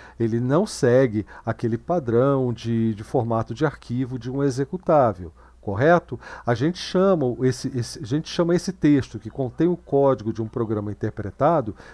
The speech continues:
de script, mas ele é um programa como outro qualquer. A diferença é que ele não é compilado. Aliás, a maior diferença mesmo é que, ah,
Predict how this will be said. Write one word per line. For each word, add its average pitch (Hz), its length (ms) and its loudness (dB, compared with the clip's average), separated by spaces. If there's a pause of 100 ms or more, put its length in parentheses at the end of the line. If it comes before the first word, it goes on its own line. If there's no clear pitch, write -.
(120)
de 117 200 -4
script, 175 680 -2 (260)
mas 294 200 4
ele 175 240 6
é 131 100 8
um 143 100 4
programa 143 540 0
como 214 300 -2
outro 120 280 0
qualquer. 113 520 -2
A 135 100 2
diferença 143 680 0
é 202 40 0
que - 120 -4
ele 170 120 2
não 156 360 0
é 147 80 2
compilado. 139 760 -4 (640)
Aliás, 147 760 4 (120)
a 175 120 2
maior 208 720 6
diferença 131 720 -2
mesmo 123 580 0
é 143 140 4
que, 127 360 -2 (460)
ah, 160 240 6